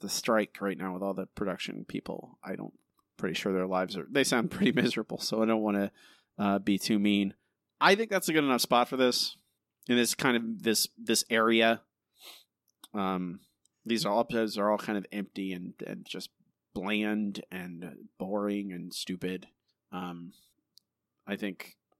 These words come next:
my gut says this is a good spot. Below Barding Over, above Helter Skelter. The Wife Aquatic. What?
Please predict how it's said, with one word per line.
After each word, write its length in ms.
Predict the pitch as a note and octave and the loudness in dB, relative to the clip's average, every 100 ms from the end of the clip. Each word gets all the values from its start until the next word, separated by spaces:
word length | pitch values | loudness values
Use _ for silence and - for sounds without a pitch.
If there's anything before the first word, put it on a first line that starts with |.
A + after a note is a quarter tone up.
| _ | _
my 160 | A#2 G#2+ | -2 -2
gut 360 | F#2+ G#2+ G2 - | 0 0 -2 -2
says 440 | G#2+ F#2 F#2 - | -2 -2 -2 -6
this 180 | G#2+ - | -4 -4
is 120 | F#2 | -4
a 60 | - | -10
good 180 | - - | -10 -12
spot. 300 | - - - _ _ _ _ - - | -12 -14 -18 _ _ _ _ -20 -6
Below 300 | A2 A#2+ B2+ | 0 2 4
Barding 340 | A#2+ A#2 G#2 | 4 2 2
Over, 360 | G2 F#2+ F2+ F#2 | 0 -2 -2 -4
above 640 | A2+ - G2+ G2 F#2 F#2+ - _ _ _ | -8 -2 0 0 -4 -10 -20 _ _ _
Helter 480 | - B2 - - A#2 | -8 -6 -6 -8 -10
Skelter. 760 | - - A2+ A2 - E2+ E2+ - _ _ _ - | -8 -6 -6 -6 -10 -10 -10 -14 _ _ _ -6
The 80 | A2+ | -4
Wife 420 | A2 G#2+ A#2 - | 0 2 0 -4
Aquatic. 540 | B2 - G#2+ F#2 - | -10 -2 0 0 -2
What? 300 | B2+ C#3 F#3+ | 2 4 4